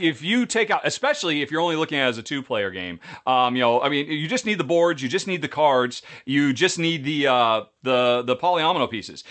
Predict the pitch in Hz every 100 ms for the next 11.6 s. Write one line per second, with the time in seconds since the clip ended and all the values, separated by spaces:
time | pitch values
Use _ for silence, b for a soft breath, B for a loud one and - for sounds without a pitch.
0 | 143 139 170 147 - 170 196 220 - -
1 | - B - 160 180 165 165 151 131 147
2 | 151 139 135 135 - 131 139 139 131 139
3 | 135 131 131 - 120 123 123 117 120 123
4 | 123 123 117 117 117 110 - 123 127 113
5 | - 123 117 127 226 294 294 330 330 285
6 | 190 120 123 117 104 98 92 90 - 90
7 | 78 - _ B B B 180 190 190 185
8 | 190 180 247 285 247 196 - 185 185 175
9 | 139 226 262 - 214 196 170 156 135 127
10 | - 135 123 - B 175 170 156 143 185
11 | 170 143 127 107 98